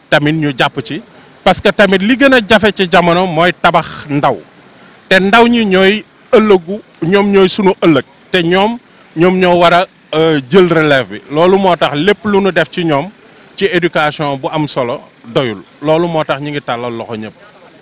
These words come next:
Bon, xale yi nag, euh, bari na. Bon, euh, ñi ngi leen scindé en trois groupes.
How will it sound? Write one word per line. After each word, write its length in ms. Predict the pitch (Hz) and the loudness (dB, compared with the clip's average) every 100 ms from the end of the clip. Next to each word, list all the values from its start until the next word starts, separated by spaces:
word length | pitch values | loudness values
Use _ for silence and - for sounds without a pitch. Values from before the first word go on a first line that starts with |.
| - _ - _ - - | -20 _ -20 _ -20 -8
Bon, 120 | 180 - - | -6 -6 -6
xale 240 | 190 226 240 | -2 0 0
yi 80 | 220 | 0
nag, 160 | 208 - - | -4 -6 -2
euh, 320 | 185 190 190 175 | 0 2 2 0
bari 300 | 151 196 180 | 0 0 0
na. 180 | 190 285 147 | -2 -6 -4
Bon, 140 | 147 113 - | -4 -6 -12
euh, 520 | 156 175 170 160 147 135 _ _ - | -4 -2 0 0 -2 -8 _ _ -4
ñi 180 | 185 226 | 0 2
ngi 80 | |
leen 180 | 226 208 | 2 2
scindé 300 | 185 208 190 170 | 2 0 0 0
en 160 | 165 | -2
trois 300 | 156 202 196 175 | -2 2 2 2
groupes. 240 | 165 | 0